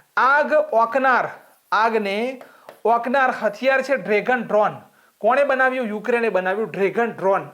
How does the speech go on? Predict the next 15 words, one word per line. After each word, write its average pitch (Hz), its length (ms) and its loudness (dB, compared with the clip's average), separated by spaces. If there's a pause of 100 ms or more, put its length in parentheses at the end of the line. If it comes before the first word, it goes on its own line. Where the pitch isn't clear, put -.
આગ 214 240 0
ઓકનાર 196 440 -2
હથિયાર 170 420 -4
છે. 120 240 -18 (540)
સી 302 340 -2
ટુ 285 260 -2
નાઇન 269 260 0
ફાઇવ 214 360 0 (220)
પરિવહન 262 540 0
વિમાન 240 360 0
ભારત 226 360 0 (340)
સ્પેન 247 460 -2
દેશ 240 180 -2
પાસેથી. 196 360 -2
કયા? 226 340 0